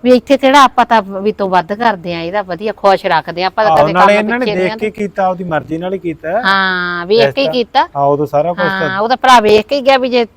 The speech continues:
Speaker 1: ਜੇ ਉਹਨੂੰ ਜ਼ਿਆਦੇ ਪੈਲੀ ਆਉਂਦੀ ਆ, ਇਹ ਆਪਾਂ ਨੂੰ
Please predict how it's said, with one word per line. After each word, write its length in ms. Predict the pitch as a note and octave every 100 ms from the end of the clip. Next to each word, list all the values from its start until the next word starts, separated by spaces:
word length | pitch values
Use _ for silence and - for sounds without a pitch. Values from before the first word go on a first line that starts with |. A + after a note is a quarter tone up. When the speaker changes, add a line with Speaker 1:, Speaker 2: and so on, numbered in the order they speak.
| -
Speaker 1:
ਜੇ 240 | G3 A3
ਉਹਨੂੰ 260 | A#3 B3+ D4
ਜ਼ਿਆਦੇ 360 | G#3 F#3+ F#3 G3+
ਪੈਲੀ 300 | G#3+ G#3 A3
ਆਉਂਦੀ 300 | A3 A3 A3
ਆ, 120 | A#3+ _ _ _ -
ਇਹ 180 | A#3 B3 A#3
ਆਪਾਂ 220 | A3 B3
ਨੂੰ 100 | A#3